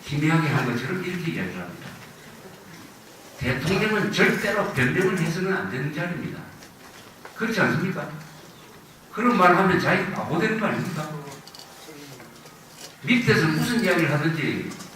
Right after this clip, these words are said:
폭격하느냐 안 하느냐 결정은 대통령이 스스로 할 수도 없습니까? 그럼 대통령이 폭격하라고 했는데 합참의장이 폭격 안 했다? 그러면 당장 잡아가지고 처형해버려야지. 아니, 폭격하라고 했는데 폭격 안 한 합참의장을 가만둘 수가 있습니까?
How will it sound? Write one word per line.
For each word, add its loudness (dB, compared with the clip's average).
폭격하느냐 4
안 6
하느냐 4
결정은 2
대통령이 0
스스로 -2
할 0
수도 -6
없습니까? -6
그럼 -4
대통령이 2
폭격하라고 4
했는데 2
합참의장이 2
폭격 0
안 0
했다? -2
그러면 4
당장 4
잡아가지고 4
처형해버려야지. 0
아니, 8
폭격하라고 10
했는데 6
폭격 4
안 10
한 4
합참의장을 4
가만둘 2
수가 0
있습니까? -2